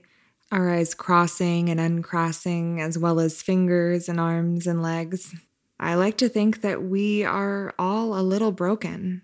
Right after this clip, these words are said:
a little mended, that we are all making each other whole.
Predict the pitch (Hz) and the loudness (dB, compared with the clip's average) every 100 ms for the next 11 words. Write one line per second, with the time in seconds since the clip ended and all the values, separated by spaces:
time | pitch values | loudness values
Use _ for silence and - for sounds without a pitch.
0 | - 180 175 220 254 208 202 202 208 208 | -10 -6 -2 2 4 4 4 2 -2 -4
1 | _ _ _ _ _ _ _ - 165 - | _ _ _ _ _ _ _ -10 -8 -2
2 | 175 175 - - 185 202 214 214 214 _ | 0 0 -2 -4 0 2 2 0 -4 _
3 | - 185 185 196 185 180 180 175 170 175 | -2 0 0 2 2 2 0 -2 -4 -2
4 | 180 190 | -2 -4